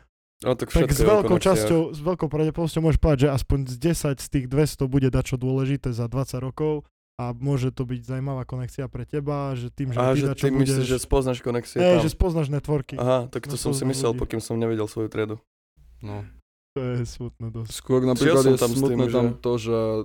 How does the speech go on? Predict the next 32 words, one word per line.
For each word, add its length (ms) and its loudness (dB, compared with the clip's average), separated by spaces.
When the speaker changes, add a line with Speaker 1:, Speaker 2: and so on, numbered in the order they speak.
Speaker 3:
spolužiaci, 680 -2
ktorí 400 0
odišli 400 -4
na 80 -4
medicínu 480 -2
a 80 -2
na 80 -4
takéto 400 -4
už 320 -6
horšie, 320 -2
alebo 320 0
teda 240 -6
nie 160 -8
horšie, 320 -6
náročnejšie 560 -2
vysoké 320 -2
školy, 320 0
tak 240 -6
mi 80 -4
hovorili 400 0
o 80 2
prípadoch, 400 -4
kde 160 -8
boli 160 -4
maximálni 480 -2
buzeranti 480 0
učitelia, 480 -2
že 160 -4
jeden 220 -2
bol 120 0
nejaký 460 0
vyslovene 680 -2